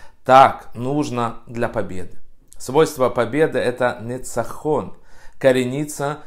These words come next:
в сокровенной глубине божественной воли, где нет границ, где отсутствует понятие много или мало. Бесконечный поток божественной энергии идет оттуда,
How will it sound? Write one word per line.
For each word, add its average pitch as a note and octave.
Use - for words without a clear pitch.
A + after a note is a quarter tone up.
в -
сокровенной C#3+
глубине C3
божественной A#2
воли, A2
где G#2
нет C3
границ, C3
где A#2+
отсутствует C3+
понятие A#2+
много A2
или G#2
мало. A#2
Бесконечный D3+
поток C#3
божественной B2+
энергии B2+
идет C3+
оттуда, C3